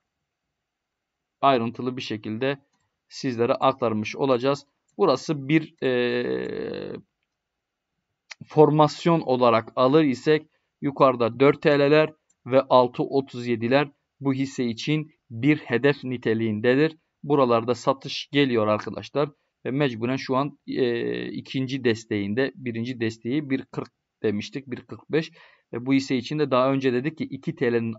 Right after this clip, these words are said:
altında stop loss'la beklemeniz gerekiyor. İnşallah o kadar düşmez. Ama bu adamın pat-, patronun hisseleri bittiği an itibariyle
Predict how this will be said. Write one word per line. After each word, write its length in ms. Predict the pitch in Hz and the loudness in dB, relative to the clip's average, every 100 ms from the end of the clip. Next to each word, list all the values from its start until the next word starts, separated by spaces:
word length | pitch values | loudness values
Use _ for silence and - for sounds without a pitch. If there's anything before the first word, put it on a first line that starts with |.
| - | 6
altında 460 | 147 135 117 143 | 6 4 -2 -2
stop 400 | 156 - 135 135 | -4 -2 -4 0
loss'la 340 | 139 - 151 147 | -4 -2 -4 0
beklemeniz 720 | 123 120 131 123 123 139 120 110 | 0 2 -2 -2 0 -2 -2 2
gerekiyor. 520 | 135 127 104 135 175 175 - - _ | 4 4 0 0 0 0 -20 -20 _
İnşallah 360 | 185 160 139 135 | -2 0 4 4
o 100 | 147 | 4
kadar 360 | 139 123 117 | 2 2 2
düşmez. 460 | 131 - 156 175 180 _ _ _ | -2 -4 0 0 -2 _ _ _
Ama 380 | 165 160 170 170 _ - | 2 4 4 2 _ 2
bu 220 | 190 - | 4 8
adamın 340 | 165 156 135 123 | 6 6 2 0
pat-, 560 | 170 160 160 160 147 | 6 6 4 -8 -8
patronun 540 | - 165 143 135 123 120 | 4 4 4 -2 -2 -4
hisseleri 600 | 151 - 139 123 113 131 | -6 0 0 0 -2 -2
bittiği 640 | 170 - 139 123 120 - _ | -4 -2 0 0 -2 -8 _
an 260 | 156 170 165 | 6 8 6
itibariyle 840 | 135 135 127 120 117 117 147 170 | -2 -4 -2 0 0 0 0 0